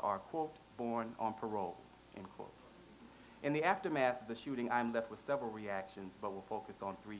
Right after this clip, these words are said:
here, um, and hope that time will allow. My first reaction is that history repeats itself. There is, as there has always been, public engagement of black bodies and their communities with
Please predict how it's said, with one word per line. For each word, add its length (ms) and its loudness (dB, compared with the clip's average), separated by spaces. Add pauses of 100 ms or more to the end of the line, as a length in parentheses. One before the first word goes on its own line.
(140)
here, 300 -4 (440)
um, 160 -2
and 100 -6
hope 220 -4
that 100 -4
time 280 0
will 120 -4
allow. 360 2 (260)
My 140 10
first 300 4 (100)
reaction 480 4
is 80 0
that 180 8
history 380 2
repeats 340 -2
itself. 380 -2 (440)
There 200 6
is, 420 0
as 160 4
there 160 2
has 180 0
always 360 4
been, 280 2
public 380 0
engagement 540 2
of 80 -4
black 260 2
bodies 420 4
and 200 0
their 120 0
communities 640 -4 (300)
with 180 4